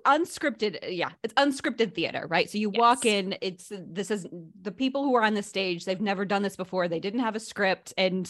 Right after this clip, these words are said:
Speaker 1: they're literally making it up with each other as they go back and forth. And there's a couple tenets to that. I know I, I don't know that much about improv. I've taken a few basic classes. I know there's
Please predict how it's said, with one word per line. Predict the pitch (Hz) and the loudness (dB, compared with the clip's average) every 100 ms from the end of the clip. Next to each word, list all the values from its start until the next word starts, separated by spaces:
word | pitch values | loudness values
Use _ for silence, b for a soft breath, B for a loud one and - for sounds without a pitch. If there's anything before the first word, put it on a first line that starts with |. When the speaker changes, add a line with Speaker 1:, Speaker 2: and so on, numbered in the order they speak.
| - | -2
Speaker 1:
they're | 196 185 | 0 0
literally | 185 196 214 220 208 202 | -2 2 4 6 6 2
making | 190 180 175 | 0 -4 -2
it | 175 | 0
up | 165 170 | 0 0
with | 160 175 | -2 -2
each | 156 156 | -4 -4
other | 160 147 | -6 -4
as | 151 - | -4 -4
they | 156 | -6
go | 147 143 | -6 -4
back | - - | -4 -6
and | - | -12
forth. | - - - - B B B B | -10 -10 -10 -16 B B B B
And | 277 | 0
there's | 294 | 2
a | 277 | 0
couple | 277 339 359 294 | 2 0 0 -6
tenets | - 247 233 240 | -2 -2 0 -2
to | 208 | -2
that. | 185 - | 0 0
I | |
know | 202 202 | 2 2
I, | 180 190 - | 4 2 2
I | 202 | 2
don't | 202 196 | 2 -2
know | 202 185 160 | -2 -4 -4
that | 156 202 202 | 2 4 4
much | 214 208 | 2 0
about | 202 180 | 0 0
improv. | 185 185 | 0 -2
I've | 175 | -6
taken | - 185 | -6 -8
a | 180 | -8
few | - - 196 185 | -10 -8 -6 -4
basic | 165 165 170 - | -2 -4 -4 -8
classes. | - 160 156 165 - 175 170 160 | -6 -2 0 0 -2 0 0 -4
I | 196 | -4
know | 190 196 | -2 0
there's | 208 208 196 190 170 - | 0 2 2 0 -4 -12